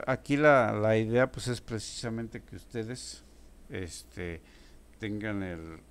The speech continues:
eh, la mayor atención posible, eh, aun cuando, aun cuando no están todos, pues, este, buscar la manera de que ustedes tengan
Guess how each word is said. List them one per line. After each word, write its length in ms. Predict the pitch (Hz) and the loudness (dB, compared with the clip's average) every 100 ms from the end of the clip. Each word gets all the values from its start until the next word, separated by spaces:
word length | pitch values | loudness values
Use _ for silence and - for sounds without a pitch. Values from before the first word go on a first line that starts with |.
| - - - | -20 -20 -16
eh, 340 | 98 87 92 | -12 -12 -12
la 180 | 95 101 | -6 -4
mayor 380 | 101 101 113 113 | -2 0 0 0
atención 560 | 107 - 90 - 110 | 0 -2 -4 -2 -4
posible, 640 | 98 - 101 147 151 147 110 - - - - - - | -6 -6 -4 -4 -4 -4 -8 -10 -20 -20 -20 -20 -12
eh, 160 | 110 - | -10 -10
aun 340 | 113 110 127 | -8 -6 -6
cuando, 560 | 131 123 113 101 95 - - - - - - - - | -6 -4 -4 -4 -4 -6 -14 -20 -20 -20 -20 -20 -12
aun 220 | 113 123 | -8 -8
cuando 320 | 123 123 101 | -6 -8 -6
no 180 | 104 113 | -8 -8
están 280 | 113 123 123 | -8 -8 -10
todos, 520 | 117 131 131 139 - - - - - - - - - - - - - | -8 -8 -8 -12 -16 -20 -20 -20 -20 -20 -20 -20 -20 -20 -20 -20 -12
pues, 340 | 104 120 - - - - - | -10 -10 -12 -20 -20 -20 -20
este, 600 | - 92 87 - 98 101 - - - - - - 107 | -14 -14 -16 -14 -12 -12 -16 -20 -20 -20 -20 -20 -16
buscar 340 | 107 107 143 160 | -16 -10 -6 -6
la 140 | 156 | -6
manera 420 | 127 120 135 139 | -8 -8 -8 -8
de 140 | 113 - | -10 -12
que 100 | 101 | -18
ustedes 500 | - 127 120 123 - | -14 -12 -12 -14 -12
tengan 360 | 120 120 127 | -12 -10 -12